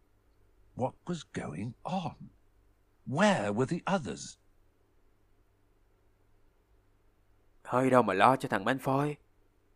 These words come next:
Speaker 2: Nhưng nhưng mà nếu Neville bị chuyện gì thì... Trời ơi, nói nào ngay, chỉ tại là chúng ta mà nó bị phạt.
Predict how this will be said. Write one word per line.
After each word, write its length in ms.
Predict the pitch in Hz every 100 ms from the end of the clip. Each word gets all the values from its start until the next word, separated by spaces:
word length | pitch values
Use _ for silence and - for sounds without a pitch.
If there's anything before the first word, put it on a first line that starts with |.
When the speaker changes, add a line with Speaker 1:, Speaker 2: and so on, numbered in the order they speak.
| _ _
Speaker 2:
Nhưng 480 | - 113 110 110 110 - _
nhưng 160 | 110 107
mà 80 | 92
nếu 240 | 104 143
Neville 300 | 165 127 101
bị 100 | 92
chuyện 240 | 92 101 90
gì 200 | 101 90
thì... 220 | 98 87 - _ _ _ _ _ _ _ _
Trời 300 | 107 95 92
ơi, 240 | 107 123 120 - - _
nói 240 | 127 131 196
nào 120 | 117
ngay, 280 | 113 139 139 _ _
chỉ 180 | - 113
tại 260 | 165 - 101
là 80 | 104
chúng 280 | 123 151
ta 240 | 165 120 123
mà 100 | 107
nó 100 | 131
bị 120 | 120
phạt. 320 | - 104 101